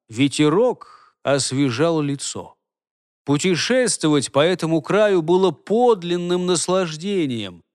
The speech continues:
Даже тяжеловесная рыцарская экипировка уже не казалась Хольгеру обременительной и дурацкой. А из глубин его подсознания всплывали туманные воспоминания о том, что в этих местах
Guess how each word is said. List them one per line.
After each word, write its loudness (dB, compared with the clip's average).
Даже 2
тяжеловесная 0
рыцарская 0
экипировка 0
уже 2
не 0
казалась 0
Хольгеру 0
обременительной -2
и -2
дурацкой. -2
А -2
из 2
глубин 0
его 2
подсознания 0
всплывали 0
туманные -4
воспоминания -2
о -2
том, 0
что -2
в -4
этих -4
местах -4